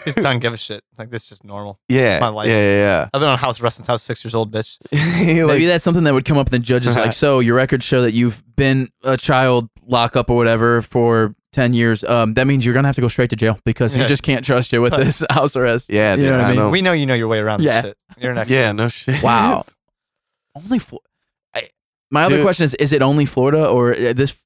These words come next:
Speaker 3: I feel like some other stupid
Speaker 2: No, I
Speaker 3: states are in
Speaker 2: think
Speaker 3: this.
Speaker 2: it, it's just, uh,
Speaker 1: It'll spread.
Speaker 2: that's, that's where the company
Speaker 3: Florida's like, "Yeah, sure, we'll be first testers." Uh,
Speaker 2: That's
Speaker 3: that's
Speaker 2: where
Speaker 3: okay.
Speaker 2: the company is.
Speaker 3: Oh,
Speaker 1: Okay.
Speaker 2: It's
Speaker 3: okay.
Speaker 2: in Florida. So it's a
Speaker 1: Gotcha.
Speaker 2: Florida company.
Speaker 3: How can that be legal though?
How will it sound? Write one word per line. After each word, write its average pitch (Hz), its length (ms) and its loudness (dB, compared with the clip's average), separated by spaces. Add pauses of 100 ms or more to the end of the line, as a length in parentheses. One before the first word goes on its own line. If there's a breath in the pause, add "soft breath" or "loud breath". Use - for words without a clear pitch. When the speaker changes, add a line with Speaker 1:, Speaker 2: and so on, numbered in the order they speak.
(120)
Speaker 3:
I 131 100 -2
feel 151 200 -2
like 135 160 0
some 127 140 -2
other 117 180 2
stupid 127 180 0
Speaker 2:
No, 107 140 2
I - 20 0 (240)
Speaker 3:
states 139 80 -6
are 117 60 0
in 139 140 0
Speaker 2:
think - 20 -4
Speaker 3:
this. 107 200 -4
Speaker 2:
it, 117 300 0
it's - 240 -8
just, - 440 -8 (420)
uh, 92 520 -4 (680)
Speaker 1:
It'll 131 120 -20
spread. - 280 -20 (140)
Speaker 2:
that's, 123 320 -2
that's 117 300 -2
where 113 100 -2
the 98 120 -6
company 101 280 -6
Speaker 3:
Florida's 143 260 2
like, 127 180 0
"Yeah, 208 100 0
sure, - 180 -4
we'll 147 160 0
be 294 120 0
first 123 280 -4
testers." - 440 -4
Uh, - 40 -10
Speaker 2:
That's 143 120 0
Speaker 3:
that's 131 160 0
Speaker 2:
where 135 100 2
Speaker 3:
okay. 113 80 0
Speaker 2:
the - 60 -2
company 104 400 -2
is. 98 380 -6 (180)
Speaker 3:
Oh, 120 560 2
Speaker 1:
Okay. 101 140 0
Speaker 2:
It's 123 100 -2
Speaker 3:
okay. 117 80 2
Speaker 2:
in 107 120 -4
Florida. 65 460 -14 (360)
So 123 120 -2
it's 107 120 -2
a 104 40 -6
Speaker 1:
Gotcha. - 100 -12
Speaker 2:
Florida 104 260 2
company. 90 400 -8
Speaker 3:
How - 100 -6
can - 140 -12
that 466 120 -4
be 311 120 -2
legal 165 380 0
though? - 240 -8